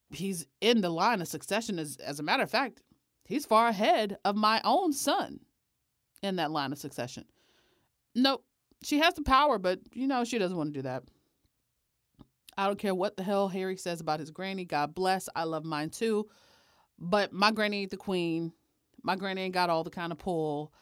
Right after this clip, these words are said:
that the Queen of England has. My granny hates pedophiles. And that's just that. So I think people are coming to the conclusion that whatever is happening under her nose,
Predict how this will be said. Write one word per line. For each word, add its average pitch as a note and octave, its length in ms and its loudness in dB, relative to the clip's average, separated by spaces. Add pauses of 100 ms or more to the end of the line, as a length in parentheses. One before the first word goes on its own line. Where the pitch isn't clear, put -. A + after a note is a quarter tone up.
(320)
that D#3 360 -4 (240)
the D#3+ 160 -6
Queen F3 260 -4
of D3 80 -4
England D#3 360 -4
has. C#3+ 540 -6 (680)
My G#3 160 -4
granny F3+ 300 -4
hates F#3+ 300 -8
pedophiles. D3 840 -8 (540)
And F3 140 -4
that's F3 160 -4
just D#3+ 200 -8
that. D#3 260 -4 (340)
So G3+ 180 2
I F3+ 140 6
think C#4 340 -2
people A3+ 300 0
are G3 40 0
coming G3+ 320 -2
to G3 120 -6
the E3+ 80 -2
conclusion E3+ 640 -4
that D3 320 -4 (460)
whatever A3 400 6
is G#3 140 2
happening G#3 480 0
under G3 180 0
her F#3 160 -2
nose, A3+ 540 -2